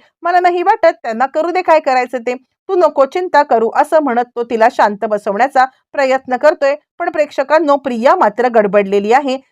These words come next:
ज्या वेळेला सायली आता श्रुतीला घेऊन सम-, आता प्रेक्षकांनो, सायली आता तिला सांगते, "ये समोर." त्यानंतर श्रुती ज्या वेळेला समोर येते, तेव्हा आता ती सांगते, "बोल, तू सगळ्यांच्या समोर आता सत्य सांग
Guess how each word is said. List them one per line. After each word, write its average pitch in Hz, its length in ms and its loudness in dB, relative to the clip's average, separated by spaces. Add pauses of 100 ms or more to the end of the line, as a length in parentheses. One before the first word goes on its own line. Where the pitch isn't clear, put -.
(160)
ज्या 277 200 2
वेळेला 269 380 2
सायली 214 400 -6
आता 262 300 -2
श्रुतीला 247 500 -2
घेऊन 240 300 0
सम-, 311 200 2 (340)
आता 240 240 0
प्रेक्षकांनो, 240 760 -2
सायली 196 420 -2
आता 240 280 0
तिला 208 260 -2
सांगते, 247 320 -6
"ये 240 220 2
समोर." 180 320 -6 (360)
त्यानंतर 330 480 -2
श्रुती 285 360 -8
ज्या 233 180 0
वेळेला 254 340 0
समोर 214 340 -4
येते, 247 320 0 (320)
तेव्हा 226 240 2
आता 262 320 0
ती 247 200 -10
सांगते, 285 320 -6
"बोल, 233 280 0
तू - 340 -8
सगळ्यांच्या 359 600 0
समोर 294 340 2
आता 320 280 0
सत्य 320 400 -4
सांग 285 260 0